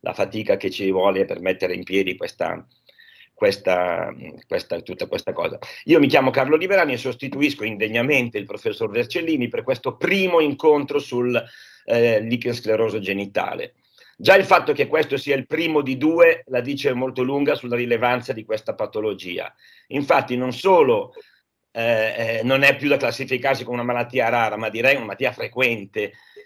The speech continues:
e che può manifestarsi magari anche con semplici disturbi irritativi,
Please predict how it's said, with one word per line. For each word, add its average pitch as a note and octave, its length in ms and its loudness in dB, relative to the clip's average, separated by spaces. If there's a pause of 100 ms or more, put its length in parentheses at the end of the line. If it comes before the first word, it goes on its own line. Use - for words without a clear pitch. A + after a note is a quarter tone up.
e B2+ 120 -12
che D3 140 -6
può E3 140 -2
manifestarsi E3+ 800 0
magari E3 340 0
anche C3+ 160 -6
con C3 160 -6
semplici C3+ 460 -6
disturbi B2 460 -8
irritativi, A#2+ 880 -4